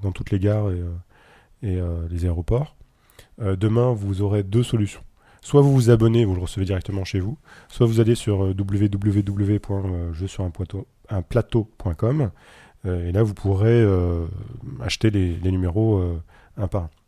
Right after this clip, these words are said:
D'ailleurs, vous pouvez précommander le prochain, le numéro soixante-quatorze, qui sera six euros au lieu de sept. Et puis,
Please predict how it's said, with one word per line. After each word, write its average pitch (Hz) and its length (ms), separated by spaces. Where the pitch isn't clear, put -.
D'ailleurs, 110 520
vous 101 100
pouvez 104 220
précommander 123 540
le 104 60
prochain, 113 420
le 95 80
numéro 110 160
soixante-quatorze, 104 640
qui - 80
sera 104 140
six 95 220
euros 101 240
au 101 40
lieu 95 180
de 98 160
sept. - 240
Et 120 100
puis, 185 440